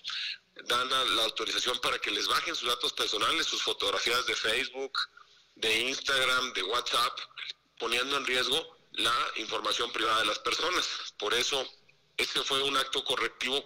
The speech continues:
bueno, puesto que ya había un fraude a estas familias. La iniciativa que yo presento es para que haya una prevención de que no sigan proliferando estas empresas y lo más importante, que si alguien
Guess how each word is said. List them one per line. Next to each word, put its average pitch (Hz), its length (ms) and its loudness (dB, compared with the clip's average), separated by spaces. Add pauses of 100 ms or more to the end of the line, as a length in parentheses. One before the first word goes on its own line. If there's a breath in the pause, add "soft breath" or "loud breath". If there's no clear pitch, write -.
bueno, 117 400 0 (520 loud breath)
puesto - 280 2
que 104 120 0
ya 107 100 4
había 117 220 2
un 117 120 -4
fraude 117 480 2
a 110 100 2
estas 113 220 -2
familias. 123 520 0 (320 loud breath)
La 110 120 2
iniciativa 117 520 0
que 131 120 -4
yo 127 160 0
presento 123 460 0
es 127 80 0
para 110 300 2
que 123 80 0
haya 123 160 2
una 139 200 -2
prevención 113 600 0
de 151 100 0
que - 120 -6
no 113 120 0
sigan 113 260 2
proliferando 104 420 0
estas - 240 -4
empresas 107 580 -2
y 107 60 -6
lo 107 140 0
más 135 180 0
importante, 151 640 -2
que - 100 -2
si - 240 -2
alguien 135 360 2